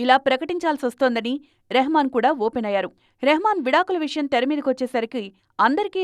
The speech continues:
రీసెంట్గా జరిగిన జయం రవి ఇష్యూ గుర్తుకొస్తోంది. పొన్నియిన్ సెల్వన్ సినిమా పూర్తవగానే భార్య ఆర్తి నుంచి విడిపోతున్నట్టు అనౌన్స్ చేశారు జయం రవి. విడాకుల విషయాన్ని నాతో మాట మాత్రమైనా చెప్పలేదు, అలా ఎందుకు చేశారంటూ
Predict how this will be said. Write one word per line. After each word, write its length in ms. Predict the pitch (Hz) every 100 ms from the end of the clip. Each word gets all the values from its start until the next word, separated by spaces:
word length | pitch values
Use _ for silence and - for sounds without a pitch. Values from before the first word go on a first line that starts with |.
| 240
రీసెంట్గా 460 | 262 339 370 330 302 254
జరిగిన 260 | 247 247 196 - _ - 180
జయం 220 | 269 381 359
రవి 140 | 262 262
ఇష్యూ 180 | - 262 220
గుర్తుకొస్తోంది. 640 | 214 240 214 - 208 185 - _ _ _ -
పొన్నియిన్ 380 | 330 427 440 -
సెల్వన్ 340 | 320 302 311 302
సినిమా 220 | 262 269 269
పూర్తవగానే 640 | 262 285 254 233 233 226 269 302 _ _ 175
భార్య 260 | 240 269 285 233
ఆర్తి 220 | 269 285 254
నుంచి 140 | 247 247
విడిపోతున్నట్టు 560 | 220 247 262 262 226 208
అనౌన్స్ 280 | 226 294 302 247
చేశారు 340 | 220 220 254 214
జయం 220 | 208 220 190
రవి. 180 | 180 - _ _ _
విడాకుల 360 | 214 233 254 269 226
విషయాన్ని 400 | - 226 220 311 330
నాతో 260 | 220 - 269 208
మాట 140 | 196 262 349
మాత్రమైనా 420 | 339 339 302 302 294
చెప్పలేదు, 420 | 277 262 247 240 294 - _ _ -
అలా 220 | 269 302 262
ఎందుకు 200 | 269 392 370
చేశారంటూ 480 | 302 302 262 247